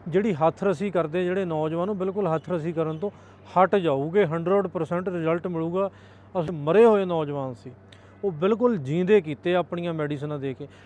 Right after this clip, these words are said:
ਜਿਹੜਾ ਬੰਦਾ ਹੱਥਰਸੀ ਕਰਦਾ ਜੀ, ਉਹ ਕਿਸੇ, ਕੋਈ ਕਿਸੇ ਕੰਮ ਜੋਗਾ ਹੈ ਹੀ ਨਹੀਂ, ਉਹ ਕਾਮਯਾਬ ਹੀ ਨਹੀਂ ਹੋ ਸਕਦਾ, ਉਹ ਸਫਲ ਹੀ ਨਹੀਂ ਹੋ ਸਕਦਾ, ਉਹ ਜ਼ਿੰਦਗੀ 'ਚ ਕੁਛ ਵੀ ਬਣ ਹੀ ਨਹੀਂ ਸਕਦਾ। ਜਿਹੜਾ ਮਨੁੱਖ ਹੱਥਰਸੀ ਕਰਦਾ ਆ, ਉਹਦੇ ਘਰ ਦੇ ਵਿੱਚ ਧਨ,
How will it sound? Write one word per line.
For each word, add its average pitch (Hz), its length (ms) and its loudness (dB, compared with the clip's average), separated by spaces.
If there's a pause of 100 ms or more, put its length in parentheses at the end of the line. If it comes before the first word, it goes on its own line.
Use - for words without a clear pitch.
(160)
ਜਿਹੜਾ 214 180 4
ਬੰਦਾ 208 300 2
ਹੱਥਰਸੀ 185 500 2
ਕਰਦਾ 208 300 2
ਜੀ, 240 120 0
ਉਹ 247 120 2
ਕਿਸੇ, 208 240 -2
ਕੋਈ 220 240 -2
ਕਿਸੇ 214 280 0
ਕੰਮ 196 260 -2
ਜੋਗਾ 202 340 2
ਹੈ 180 40 4
ਹੀ 196 140 0
ਨਹੀਂ, 220 140 -4 (520)
ਉਹ 233 120 0
ਕਾਮਯਾਬ 214 600 6
ਹੀ 247 100 4
ਨਹੀਂ 247 100 2
ਹੋ 190 160 2
ਸਕਦਾ, 135 400 -2 (100)
ਉਹ 247 120 0
ਸਫਲ 226 360 2
ਹੀ 269 100 4
ਨਹੀਂ 269 100 0
ਹੋ 208 140 4
ਸਕਦਾ, 139 400 -2 (380)
ਉਹ 247 120 4
ਜ਼ਿੰਦਗੀ 202 380 0
'ਚ 214 60 -6
ਕੁਛ 220 280 -2
ਵੀ 254 100 0
ਬਣ 180 260 0
ਹੀ 262 80 2
ਨਹੀਂ 269 100 2
ਸਕਦਾ। 135 400 -4 (340)
ਜਿਹੜਾ 220 240 4
ਮਨੁੱਖ 202 420 0
ਹੱਥਰਸੀ 196 600 2
ਕਰਦਾ 196 540 4
ਆ, 226 140 2 (420)
ਉਹਦੇ 247 400 6
ਘਰ 226 220 6
ਦੇ 190 140 4
ਵਿੱਚ 233 280 2 (100)
ਧਨ, 185 400 2